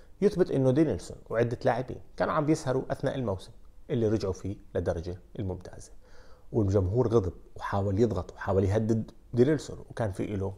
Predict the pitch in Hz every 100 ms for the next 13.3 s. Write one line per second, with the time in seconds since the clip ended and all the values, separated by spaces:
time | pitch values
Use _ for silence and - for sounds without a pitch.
0 | 127 120 120 - 127 135 143 127 131 139
1 | - - 160 139 - 98 90 - 85 -
2 | - - 156 185 175 175 - - - 226
3 | 240 - 226 107 95 - 135 127 160 151
4 | - 147 139 123 120 120 123 113 - 107
5 | 90 92 - - - 127 - 131 143 131
6 | 131 - - - - 185 98 - 85 -
7 | - - - - - 226 240 196 185 175
8 | 190 170 151 170 - 165 160 151 - 143
9 | 151 139 143 139 143 135 120 120 139 117
10 | 120 120 - - - 127 131 127 131 -
11 | 139 123 123 123 120 123 - 123 - 127
12 | 123 127 120 - 127 120 135 131 123 151
13 | - 147